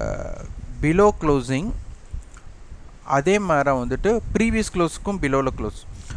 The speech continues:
இது வந்து நம்ம வந்துட்டு பார்த்தீங்கன்னா, சந்தைக்கு வந்துட்டு ஒரு நல்ல ஆரோக்கியமான க்ளோசிங் கிடையாது அப்படிங்கிறத நம்ம இது பண்ணுவோம். அப்போ இந்த இடத்துல வந்துட்டு ஒரு கேப் அப் எதிர்பார்க்க முடியுமா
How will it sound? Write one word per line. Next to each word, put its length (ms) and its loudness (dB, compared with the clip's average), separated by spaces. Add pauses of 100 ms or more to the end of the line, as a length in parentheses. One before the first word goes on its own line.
(160)
இது 240 6
வந்து 200 2
நம்ம 400 2
வந்துட்டு 340 0 (100)
பார்த்தீங்கன்னா, 400 2
சந்தைக்கு 640 0
வந்துட்டு 400 -2
ஒரு 300 2 (640)
நல்ல 320 8
ஆரோக்கியமான 840 6 (100)
க்ளோசிங் 380 0
கிடையாது 680 2
அப்படிங்கிறத 520 0
நம்ம 240 -2
இது 180 -2
பண்ணுவோம். 380 2 (560)
அப்போ 180 6
இந்த 320 6
இடத்துல 160 4
வந்துட்டு 420 2
ஒரு 240 2
கேப் 320 4
அப் 160 6
எதிர்பார்க்க 680 4
முடியுமா 760 2